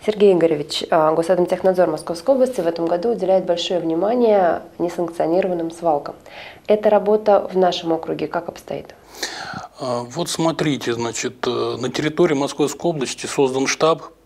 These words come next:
Speaker 2: по ликвидации несанкционированных свалок и навалов мусора. Возглавляет этот штаб начальник Главного управления Госамтехнадзора Витушева Татьяна Семёновна.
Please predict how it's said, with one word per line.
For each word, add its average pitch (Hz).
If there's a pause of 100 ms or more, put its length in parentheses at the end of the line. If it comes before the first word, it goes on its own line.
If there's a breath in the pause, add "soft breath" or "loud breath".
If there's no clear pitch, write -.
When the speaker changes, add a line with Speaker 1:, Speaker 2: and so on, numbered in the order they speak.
Speaker 2:
по 127
ликвидации 127
несанкционированных 123
свалок 147
и 123
навалов 127
мусора. 117 (560 loud breath)
Возглавляет 147
этот 127
штаб 156
начальник 127
Главного 127
управления 123
Госамтехнадзора 123 (260 loud breath)
Витушева 139
Татьяна 127
Семёновна. 101